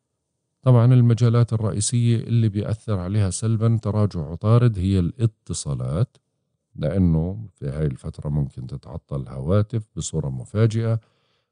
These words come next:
ممكن تضيع رسائل في البريد، أو إنه يتأخر رد بريدي أكثر من المعتاد. بالإضافة إلى ذلك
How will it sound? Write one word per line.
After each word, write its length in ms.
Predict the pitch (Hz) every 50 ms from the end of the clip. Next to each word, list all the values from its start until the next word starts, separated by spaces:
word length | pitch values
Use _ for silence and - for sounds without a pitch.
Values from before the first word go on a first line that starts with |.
| _
ممكن 360 | 101 113 143 156 139 - 131
تضيع 420 | 123 123 110 107 117 120 117 95 95
رسائل 600 | 98 98 - - 120 127 127 98 - - 65 -
في 120 | - -
البريد، 600 | 71 67 64 73 76 78 90 101 113 120 117 117 - - -
أو 280 | - 113 120 117 110 110
إنه 580 | 110 110 110 107 107 110 107 107 110 110 - - -
يتأخر 800 | 87 95 101 101 - - - 104 - - - - 98 95 90
رد 280 | 87 87 101 113 107 92 - -
بريدي 680 | 76 76 87 87 92 98 104 107 101 101 107 110 117 113 -
أكثر 420 | - 110 - _ _ - 98 87 73
من 240 | 73 73 82 85
المعتاد. 840 | 80 73 67 65 67 67 64 57 57 _ - 95 90 76 64 60 55 - _ _ _ _ _ _ _ _ _ _ _ _ _ _ -
بالإضافة 640 | 135 131 117 92 95 92 87 92 87 80 - - 67
إلى 300 | 64 67 71 71 69 67
ذلك 440 | 67 64 71 82 90 98 107 131